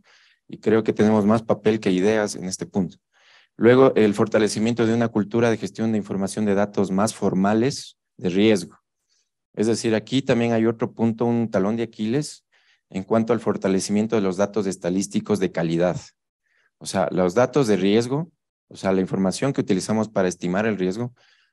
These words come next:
muchas veces se basan en registros administrativos, se basan en diferentes fuentes de, de datos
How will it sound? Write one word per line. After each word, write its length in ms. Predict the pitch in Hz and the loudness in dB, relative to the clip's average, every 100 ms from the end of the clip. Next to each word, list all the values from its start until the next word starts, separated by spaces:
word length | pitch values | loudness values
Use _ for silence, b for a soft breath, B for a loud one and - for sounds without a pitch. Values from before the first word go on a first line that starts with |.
| _ | _
muchas 320 | 110 117 127 113 | -2 2 4 4
veces 260 | 117 127 | 2 0
se 100 | - | 0
basan 320 | 95 110 117 | 0 2 0
en 120 | 104 92 | 0 -2
registros 480 | 85 113 110 110 | -4 -8 -4 -2
administrativos, 840 | 98 85 87 85 78 - 117 110 107 | 0 0 -2 -2 -4 0 2 2 0
se 120 | 82 | -2
basan 440 | 92 101 113 104 | -2 -2 -4 -4
en 300 | 90 85 80 b b b b | -4 -8 -12 b b b b
diferentes 520 | 92 90 104 104 95 | 0 6 6 6 2
fuentes 800 | - 113 120 117 92 90 - - _ _ _ _ | 2 6 6 6 2 0 -6 -18 _ _ _ _
de, 260 | 95 98 92 | 0 2 4
de 140 | 101 | 4
datos 580 | 113 120 - 104 104 | 4 2 0 -2 -4